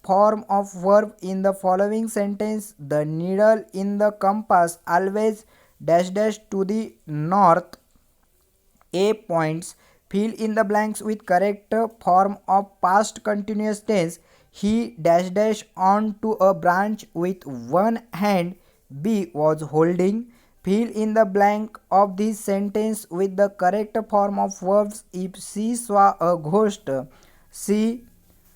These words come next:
would scream. Fill in the blank with proper option. You are not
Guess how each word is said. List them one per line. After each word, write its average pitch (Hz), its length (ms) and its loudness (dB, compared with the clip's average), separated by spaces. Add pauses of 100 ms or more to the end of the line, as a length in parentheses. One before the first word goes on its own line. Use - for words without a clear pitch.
(760)
would 190 300 0 (140)
scream. - 1160 -6 (380)
Fill 214 280 0
in 214 200 -2
the 220 100 4
blank 202 480 0
with 214 260 -4
proper 180 600 2 (140)
option. 175 600 0
You 170 320 -6
are 165 180 2
not 185 480 -2